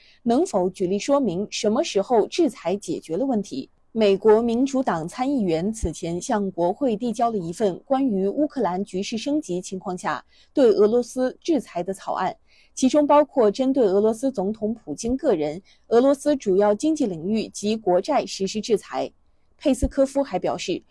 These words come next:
北约不是一只代表和平、稳定和繁荣发展的鸽子，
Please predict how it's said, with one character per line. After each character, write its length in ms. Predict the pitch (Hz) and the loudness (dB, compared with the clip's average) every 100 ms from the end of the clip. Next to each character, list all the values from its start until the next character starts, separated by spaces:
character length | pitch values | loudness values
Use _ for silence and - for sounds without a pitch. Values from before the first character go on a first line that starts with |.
| _ _ | _ _
北 140 | - 220 | 4 6
约 240 | 262 285 | 8 6
不 160 | 277 240 | 4 0
是 160 | 294 | 2
一 100 | 277 | 2
只 180 | 226 277 | 2 -2
代 200 | 277 294 | 0 0
表 180 | 196 156 | 0 -4
和 300 | 151 196 208 | -2 2 2
平、 360 | 220 190 202 233 | 2 -4 -4 -2
稳 240 | 180 135 | -4 -4
定 280 | - 277 208 | -2 -2 -2
和 200 | - 208 | 0 0
繁 200 | 220 190 | 2 0
荣 160 | 208 233 | 0 -2
发 220 | 302 302 | -2 -4
展 180 | - - | -4 -10
的 60 | |
鸽 260 | 185 247 262 | -8 2 2
子， 240 | 262 147 | 2 -2